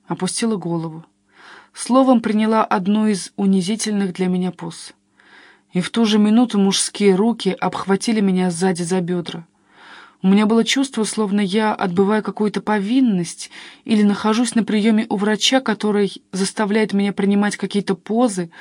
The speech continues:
чтобы произвести непонятную мне процедуру. Мужчина, а я точно знала, что это мой муж Алексей, овладел мной,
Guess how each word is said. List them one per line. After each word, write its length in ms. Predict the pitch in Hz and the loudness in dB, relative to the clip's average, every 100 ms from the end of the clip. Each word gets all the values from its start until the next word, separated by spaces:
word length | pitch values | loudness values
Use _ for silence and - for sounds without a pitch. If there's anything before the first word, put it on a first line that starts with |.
| - - - | -20 -20 -14
чтобы 300 | - - 190 | -4 0 0
произвести 580 | 185 196 180 185 190 214 | 4 6 6 2 0 0
непонятную 640 | 202 190 190 226 233 208 202 | 0 2 2 2 0 0 2
мне 200 | 196 196 | 2 0
процедуру. 640 | - - 190 180 165 160 _ _ _ _ _ - | -4 -4 -4 -2 -4 -8 _ _ _ _ _ -2
Мужчина, 680 | 185 - - 277 262 185 170 _ _ _ _ - | 0 2 4 6 4 2 -4 _ _ _ _ -4
а 80 | 185 | 0
я 140 | 190 | 0
точно 340 | 226 226 240 233 | 0 0 0 2
знала, 280 | 233 214 | 2 2
что 260 | 190 - 202 - | 2 0 -2 -2
это 220 | 196 202 | -2 0
мой 180 | 190 190 | 2 2
муж 320 | 208 214 - | 2 0 -2
Алексей, 640 | 185 185 - - 233 226 - _ - _ _ - | -2 -2 -4 -2 0 -2 -8 _ -20 _ _ -4
овладел 540 | 190 196 185 196 254 | 0 2 2 2 2
мной, 440 | 226 185 170 165 | 2 2 0 -4